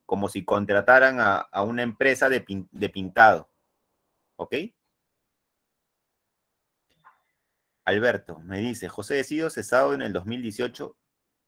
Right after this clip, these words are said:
y repuesto en el año dos mil diecinueve, y en mi figu-, y en mi boleta figura en la fecha de reposición dos mil diecinueve.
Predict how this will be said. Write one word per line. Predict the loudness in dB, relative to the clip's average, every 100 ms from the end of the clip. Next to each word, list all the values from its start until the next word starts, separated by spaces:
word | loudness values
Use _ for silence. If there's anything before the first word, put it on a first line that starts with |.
| _ _
y | -6
repuesto | -4 -2 -2 -2 -2
en | 0
el | 0
año | 0 0
dos | -2 -2
mil | -6
diecinueve, | -8 -8 -6 -4 -4 -8 -18 -20 -16
y | -10
en | -8 -6
mi | -8
figu-, | -8 -6 -4 -4 -6 -8
y | -2 -2
en | -2
mi | -2
boleta | -2 0 -2
figura | -4 -4 -2 0 0
en | 0
la | -2
fecha | -4 -2 -2
de |
reposición | -2 -6 -10 -10 -10 -10 -6
dos | -6 -4
mil | -8 -6
diecinueve. | -6 -8 -4 -2 -2